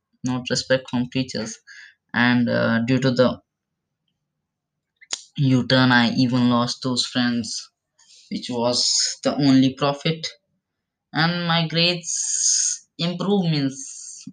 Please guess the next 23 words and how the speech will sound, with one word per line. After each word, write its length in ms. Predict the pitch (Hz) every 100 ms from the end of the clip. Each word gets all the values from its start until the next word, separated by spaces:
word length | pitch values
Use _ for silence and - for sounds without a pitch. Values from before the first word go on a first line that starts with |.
| -
I 360 | 143 151 - - _ 143
passed 360 | 147 151 -
that 260 | 110 107 -
time. 320 | 104 101 101 - - - _
My 140 | 123 117
grades 340 | 135 160 139
didn't 300 | 127 123 107
improve, 460 | 113 104 165 202 - _ _ -
I 100 | -
passed 300 | - - 123 -
that 260 | 98 - -
time. 340 | 110 110 110 _ _ _ _ -
I 100 | -
used 240 | 135 139 -
to 60 |
fail, 200 | 156 - -
I 140 | 143
passed. 560 | - 82 - - - - _ _
So 580 | - - 123 117 107 98 _ _ _ _ _ _ _ _ _ _ - _ - _ _ _ _
there 240 | 110 131 120
was 220 | 117 113
a 80 | 110 - - -
change. 440 | 143 147 127 127